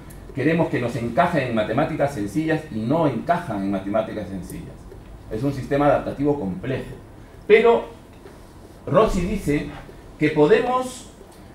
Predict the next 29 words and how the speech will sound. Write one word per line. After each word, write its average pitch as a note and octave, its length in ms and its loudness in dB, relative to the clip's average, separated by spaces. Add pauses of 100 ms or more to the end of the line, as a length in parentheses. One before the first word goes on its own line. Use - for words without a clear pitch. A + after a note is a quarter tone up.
(400)
eh, D3 600 6 (1400)
explicar, E3+ 720 4
digamos, A#2+ 380 2
este D#3+ 220 -4
sistema F3+ 500 0
de D3+ 100 0
comunicación A#2+ 600 -2
mente-cuerpo F3 800 0 (520)
mediante D#3+ 520 4
cuatro B3+ 280 4
niveles G#3+ 640 2
en D3 180 4
la C#3+ 140 4
comunicación. C3+ 880 0 (320)
Cuatro G3+ 240 6
niveles F3+ 340 0
en D#3 100 2
la C3 120 0
comunicación A#2+ 480 -2
mente-cuerpo. B2 560 0
Hay B2+ 100 2
un D3 100 2
primer C#3 300 -2
nivel, D3+ 400 -2
indicado A#2+ 460 -2
con A2+ 100 -6
el A#2+ 120 -6
número C#3 260 -4
uno, F3 360 -2